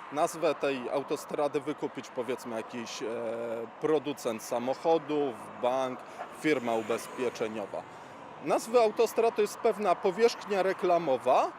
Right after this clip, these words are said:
za którą firmy same będą chciały zapłacić i dzięki temu tych pieniędzy nie trzeba będzie wyciągać od,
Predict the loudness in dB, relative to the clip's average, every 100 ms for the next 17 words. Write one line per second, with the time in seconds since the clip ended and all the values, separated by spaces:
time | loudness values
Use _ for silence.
0 | -14 -16 -16 -14 2 2 4 2 2 0
1 | -2 0 2 0 2 4 4 4 4 2
2 | 4 2 2 -2 4 6 6 4 2 4
3 | 2 2 2 -4 -4 -6 -10 -10 -10 -4
4 | -2 -2 -4 -10 -12 -12 -4 -2 0 0
5 | 2 2 2 0 -2 -2 2 2 0 0
6 | 0 2 2 6 4 4 0 2 4 6
7 | 4 2 2 2 4 6 6 2 0 4
8 | 4